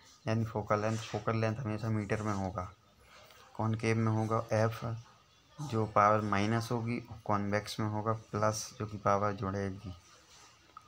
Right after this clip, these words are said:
The degree of convergence and divergence of light rays in expressed in term of water power। So गाइस, ये फॉर्मूला है,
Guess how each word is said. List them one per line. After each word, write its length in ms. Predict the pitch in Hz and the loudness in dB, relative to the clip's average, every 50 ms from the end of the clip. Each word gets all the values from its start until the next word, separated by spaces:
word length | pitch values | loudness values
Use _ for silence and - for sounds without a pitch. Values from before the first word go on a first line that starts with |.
| - - 127 | -12 -4 -2
The 100 | 104 95 | 0 2
degree 220 | 107 110 113 117 | 2 2 2 4
of 100 | 117 110 | 2 2
convergence 480 | 107 - - 104 104 104 104 104 107 107 | 2 2 0 -2 0 0 -2 -2 -2 -4
and 300 | 104 104 101 98 98 101 | -4 -4 -4 -4 -2 -2
divergence 1200 | 101 107 101 98 101 101 101 101 101 104 - - - _ - - 107 107 107 107 107 107 - 113 | -2 -2 0 0 0 0 0 -2 -6 -14 -18 -20 -20 _ -4 -2 0 0 0 0 -4 -4 -4 -4
of 500 | - - - 117 101 95 92 90 - 107 | -4 -4 0 0 2 2 2 0 2 2
light 680 | 107 98 95 98 98 101 98 98 95 - 104 98 98 | 2 4 4 4 4 6 4 4 2 0 -2 -2 0
rays 280 | 98 101 107 110 - | -2 -2 -4 -4 -8
in 280 | - - 110 104 104 107 | -8 -6 -4 -4 -4 -2
expressed 600 | 110 104 101 - - - - 104 104 104 98 - | -2 -4 -4 -4 -10 -10 -6 -4 -4 -4 -4 -4
in 280 | - 98 98 98 92 - | -4 -4 -4 -4 -4 -2
term 240 | 95 95 95 98 | -2 -2 -2 -4
of 120 | 104 123 127 - - | -4 -6 -6 0 0
water 300 | 95 90 - 98 90 90 - - _ _ _ - - - _ - _ _ _ - - | 0 0 0 -2 -4 -4 -6 -10 _ _ _ -20 -20 -20 _ -20 _ _ _ 2 6
power। 340 | 113 101 101 98 98 98 95 98 - - _ _ - - - - - - - - - | 6 6 8 6 4 0 0 -2 -6 -14 _ _ -20 -20 -20 -20 -20 -20 -20 -16 -10
So 200 | - 120 117 110 | -6 -2 0 2
गाइस, 300 | 110 104 104 - - 104 | 2 2 0 -2 -6 -6
ये 60 | 107 | -6
फॉर्मूला 640 | 104 - - 110 104 107 107 110 110 107 104 104 | -6 -4 0 2 2 2 4 2 0 0 0 0
है, 440 | 101 98 104 113 131 139 - - - | 0 0 -2 -2 -2 -4 -6 -10 -20